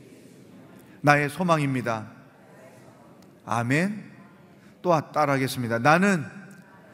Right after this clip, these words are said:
누군가에게 소망이 되는 사람입니다." 아멘. 그래서 누군가 여러분을 만나면 힘이 나는 거죠.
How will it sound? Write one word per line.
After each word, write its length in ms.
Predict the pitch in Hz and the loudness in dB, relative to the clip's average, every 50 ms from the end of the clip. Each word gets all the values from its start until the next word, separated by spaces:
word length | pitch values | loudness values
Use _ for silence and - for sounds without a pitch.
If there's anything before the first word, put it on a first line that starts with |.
| - - - | -20 -16 -2
누군가에게 840 | 143 160 185 185 220 214 202 196 180 160 151 127 131 123 113 110 101 - - - - - - - - - - - - - - - | 2 2 4 4 4 4 4 6 6 4 4 0 -2 -4 -4 -6 -8 -14 -18 -20 -20 -20 -20 -20 -20 -20 -20 -20 -20 -20 -20 -20
소망이 520 | - - - 254 254 247 233 220 214 214 | -18 -2 -2 0 6 8 6 6 6 2
되는 260 | 185 190 185 185 196 185 | 2 2 2 2 0 0
사람입니다." 680 | 180 180 175 165 156 147 135 135 123 113 113 110 107 110 110 - - - - _ - - - - - - - - - - - - - - - - - - - - - - - _ - _ | 0 0 0 0 0 0 -2 -2 -4 -4 -6 -8 -10 -12 -16 -20 -20 -20 -20 _ -20 -20 -20 -20 -20 -20 -20 -20 -20 -20 -20 -20 -20 -20 -20 -20 -20 -20 -20 -20 -20 -20 -20 _ -20 _
아멘. 560 | - - 98 98 98 104 107 107 107 107 104 117 120 - _ _ - _ _ _ - _ - _ _ - - - - | -10 -8 -8 -6 -6 -6 -6 -6 -6 -8 -10 -12 -18 -20 _ _ -20 _ _ _ -20 _ -20 _ _ -20 -20 -20 -18
그래서 420 | - - 208 190 170 190 185 165 | -8 -6 -6 -4 -2 -4 -4 -4
누군가 400 | 147 165 165 160 170 165 180 156 | -6 -8 -8 -6 -4 -2 0 0
여러분을 400 | 151 151 156 156 143 147 147 147 | 0 0 0 -2 -2 -2 -2 -2
만나면 800 | 147 143 123 113 117 123 117 110 110 110 110 110 110 110 113 110 - - _ - - _ | 0 -2 -2 -2 -4 -4 -6 -4 -6 -6 -8 -8 -8 -10 -12 -14 -18 -20 _ -20 -20 _
힘이 300 | - - - 214 214 214 | -18 -8 -4 -2 0 0
나는 300 | 196 135 101 - - - | 0 -2 -4 -8 -10 -12
거죠. 280 | - - - - - | -14 -14 -16 -18 -20